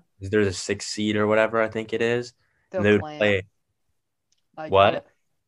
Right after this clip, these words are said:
Speaker 2: I, bro, I'm telling you, I don't wanna say it 'cause you're an Iowa fan and everything, but, dude, I, they're gonna get clamped at some point, and they don't have any defense.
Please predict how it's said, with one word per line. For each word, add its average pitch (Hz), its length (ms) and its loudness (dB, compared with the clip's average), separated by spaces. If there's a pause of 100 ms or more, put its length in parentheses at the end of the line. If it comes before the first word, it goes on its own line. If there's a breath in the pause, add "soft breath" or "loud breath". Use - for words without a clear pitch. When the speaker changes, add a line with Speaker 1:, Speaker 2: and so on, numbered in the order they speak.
(260)
Speaker 2:
I, 156 240 -8 (1200)
bro, 190 180 2
I'm 185 200 -8
telling 208 420 -6
you, 151 180 -12
I 180 160 -4
don't 220 160 -4
wanna 196 220 -2
say 185 280 -2
it 190 100 -6
'cause 165 160 -12
you're 165 100 -8
an 143 60 -10
Iowa 160 260 -6
fan 156 160 -16
and 151 80 -14
everything, 147 520 -12
but, 139 200 -16 (960)
dude, 151 240 -12
I, 131 260 -10
they're 175 140 -10
gonna 196 240 -8
get 175 200 -8
clamped 185 420 -10
at 147 100 -16
some 156 200 -10
point, 165 320 -12
and 147 140 -14
they 147 160 -12
don't 160 360 -10
have 151 300 -8 (300)
any 160 240 -10
defense. - 720 -18